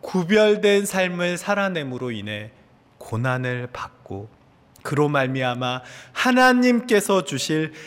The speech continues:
영원한 상을 받는 그런 하나님의 사람들이 되시기를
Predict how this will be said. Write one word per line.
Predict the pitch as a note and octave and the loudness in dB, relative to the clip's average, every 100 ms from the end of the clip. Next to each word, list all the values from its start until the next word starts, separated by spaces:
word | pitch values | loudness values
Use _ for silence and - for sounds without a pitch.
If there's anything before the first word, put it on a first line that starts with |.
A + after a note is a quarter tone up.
| - - | -18 -4
영원한 | A#2+ C#3 F3+ A3+ A#3 A#3 A3+ A3 | 2 4 4 6 4 4 0 0
상을 | G#3+ G#3 G3+ G3+ | -2 -2 -2 -4
받는 | B2+ F2 G#2 C#3 C3 - - - | -6 -8 -6 -8 -8 -16 -20 -14
그런 | - G#2+ A2 | -6 -4 -4
하나님의 | C#3+ D#3 D3+ C#3+ C#3 | -2 -2 -2 -6 -8
사람들이 | - A#2 A2+ A2+ A#2 | -8 -10 -10 -10 -12
되시기를 | - F2+ - F#2+ F2+ A2 | -10 -12 -14 -14 -16 -18